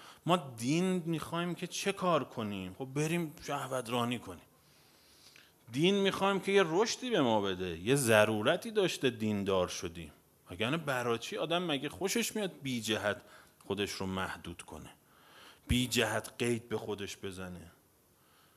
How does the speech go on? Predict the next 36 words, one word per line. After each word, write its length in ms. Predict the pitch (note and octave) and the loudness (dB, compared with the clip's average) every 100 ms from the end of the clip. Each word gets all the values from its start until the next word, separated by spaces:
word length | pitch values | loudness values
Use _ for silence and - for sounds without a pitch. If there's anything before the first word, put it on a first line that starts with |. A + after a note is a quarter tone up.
| _ _ _ _ _ _ _ _ _ _ _ - | _ _ _ _ _ _ _ _ _ _ _ 6
واجبات 680 | A2 G#2+ G#2+ G#2 A2+ G#2 | 8 8 6 6 8 6
و 60 | G#2+ | 4
محرمات 880 | A2 G#2+ G#2 G2 G2+ G2+ G#2 G2+ G#2+ | 4 6 6 4 0 0 0 -2 -4
و 60 | |
قیود 480 | G2+ G#2+ G#2 G#2 G2+ | -6 -2 2 2 4
و 80 | G2+ | 4
هی 60 | G#2 | 4
می‌گیم 200 | G2+ A2+ | 2 0
اسلام 440 | G2 - G#2+ G2+ | 0 0 0 -2
دست 240 | G2 F#2 - | -2 -4 -6
و 40 | |
پامون 260 | F2+ F#2+ F#2+ | -8 -6 -6
رو 80 | F#2 | -4
بسته؟ 280 | F2+ - | -6 -8
چرا 440 | F2+ - D#3+ G3 A3 | -8 -2 0 2 2
آخه؟ 420 | E3 A2 G2+ F2 | 2 0 0 0
و 100 | F#2+ | -2
چرا 260 | - G3+ B3 | -2 0 0
پذیرفتیم 760 | A#3+ A3+ E3+ A2+ G2 - F2+ | 0 -2 -2 -4 -4 -8 -12
اینو؟ 200 | F2 D#2 C2+ - _ _ _ _ _ - _ _ _ _ _ _ _ _ _ _ _ _ _ _ _ _ _ _ _ _ _ _ _ _ - | -10 -12 -14 -20 _ _ _ _ _ -20 _ _ _ _ _ _ _ _ _ _ _ _ _ _ _ _ _ _ _ _ _ _ _ _ -16
چون 280 | - F3+ G3 - - | -2 0 0 -8 -8
ده 260 | A#2 D3 F#3 | 4 6 6
شب 260 | - D#3 A#2 | 6 2 4
بعد 240 | A#2+ G#2+ | 0 2
بحث 260 | A#2 A#2 B2+ | 0 0 -4
رو 60 | |
جمع 280 | A#2 C3 C#3 | -4 -2 -2
کنم، 260 | - D#3+ G#3 | -4 -6 -6
این 100 | A3 | -8
که 80 | |
چرا 420 | A3+ - E3 D3+ D3 | -4 0 6 8 8
پذیرفتیم 640 | D#3 D3+ D#3+ E3+ E3 A3 | 6 4 2 -4 -4 -4
و 60 | G#3 | -2
می‌گم 200 | F#3 F#3 | 0 0
انشالله 400 | D#3 D#3+ D3 D#3 | 0 -2 -2 0
در 240 | D3+ C#3+ | 2 2